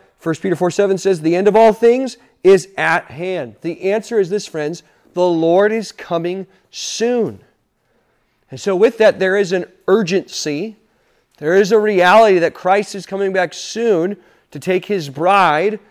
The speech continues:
and to judge the world for seven years. The Lord is coming back soon, and when he comes,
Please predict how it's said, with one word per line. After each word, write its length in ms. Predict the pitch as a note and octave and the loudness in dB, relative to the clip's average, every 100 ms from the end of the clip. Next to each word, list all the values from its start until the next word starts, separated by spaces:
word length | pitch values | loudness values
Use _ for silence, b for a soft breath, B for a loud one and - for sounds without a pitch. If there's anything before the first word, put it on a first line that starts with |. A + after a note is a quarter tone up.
| b - | b -8
and 160 | D3 | -6
to 100 | D3+ | -4
judge 520 | C#3 B2 E3 F#3 D#3 | -8 -2 2 2 0
the 120 | D3+ D3+ | -2 -2
world 400 | E3 G3 E3 C#3+ | 0 2 2 0
for 180 | D#3 | -8
seven 380 | C#3 D#3+ D3 C3 | -6 -6 -6 -6
years. 540 | B2+ A#2 A#2+ G#3 - _ _ _ _ _ _ _ | -8 -8 -8 -10 -14 _ _ _ _ _ _ _
The 100 | D#3+ | -8
Lord 320 | F3 F#3 A3 | -4 0 0
is 160 | B3 - | 0 -6
coming 280 | G#3 A3 | -8 -6
back 200 | G#3+ F#3 | -2 -4
soon, 260 | - - A3+ | -4 -8 -6
and 160 | F#3 E3+ | -6 -6
when 160 | G3+ | -6
he 220 | G#3+ A3+ | -6 -10
comes, 560 | A3+ - G3 A3 A#3 A3+ | -14 -8 -4 -4 -6 -14